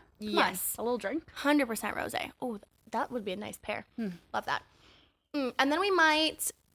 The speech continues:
Speaker 2: go to the lake, have a little beach day or a pool day. Somewhere near
Speaker 1: Mm-hmm.
Speaker 2: the water, we'd lay out, we'd have some good music playing, the dogs would be there, all our friends would be there.
Speaker 1: Dogs.
Speaker 2: Getting sun-kissed. We'd have some snacks, some brews.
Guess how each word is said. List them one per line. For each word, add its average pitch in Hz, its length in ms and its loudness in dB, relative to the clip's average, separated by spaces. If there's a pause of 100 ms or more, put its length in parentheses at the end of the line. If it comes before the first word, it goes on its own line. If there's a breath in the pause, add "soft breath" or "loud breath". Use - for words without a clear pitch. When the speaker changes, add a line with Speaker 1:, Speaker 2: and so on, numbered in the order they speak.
(160)
Speaker 2:
go 247 140 8
to 240 80 4
the 240 100 4
lake, 208 220 4
have 226 140 0
a - 20 -2
little 202 140 2
beach 202 260 -6
day 294 380 2
or 247 100 4
a 247 60 6
pool 233 200 4
day. - 300 -2
Somewhere 320 240 4
near 359 80 6
Speaker 1:
Mm-hmm. 339 60 4
Speaker 2:
the 320 80 2
water, 233 260 8
we'd 214 100 4
lay 220 220 4
out, 208 320 8
we'd 208 80 0
have 196 160 2
some 208 140 -4
good 196 140 0
music 262 440 0
playing, 262 460 4
the 226 80 -2
dogs 220 380 6
would 233 100 -4
be 233 140 2
there, 220 260 6
all 202 160 4
our 196 100 0
friends 214 360 0
would 208 120 -6
be 226 140 -4
there. 208 400 6
Speaker 1:
Dogs. 165 500 2 (140)
Speaker 2:
Getting 220 180 0
sun-kissed. 233 1040 4 (280 soft breath)
We'd 226 100 2
have 214 120 6
some 220 120 -6
snacks, 247 540 6
some 214 120 -2
brews. 233 560 4